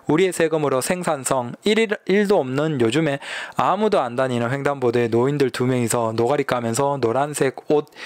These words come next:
입으면서 놀고 있더라. 다 세금 들여서 지들 뭐 관리하는 거지. 나라는 그리스로 달려가고 있는데."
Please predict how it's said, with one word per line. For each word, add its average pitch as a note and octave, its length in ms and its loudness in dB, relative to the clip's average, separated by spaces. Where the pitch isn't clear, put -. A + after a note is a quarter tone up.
입으면서 B2+ 500 -2
놀고 D3+ 340 2
있더라. A2 500 -6
다 C3+ 320 0
세금 E3 360 -2
들여서 B2 520 -2
지들 D3 300 -2
뭐 B2 180 0
관리하는 B2+ 560 -2
거지. A#2 400 -2
나라는 C3 600 -4
그리스로 B2 640 -4
달려가고 A2 580 -2
있는데." G#2 600 -4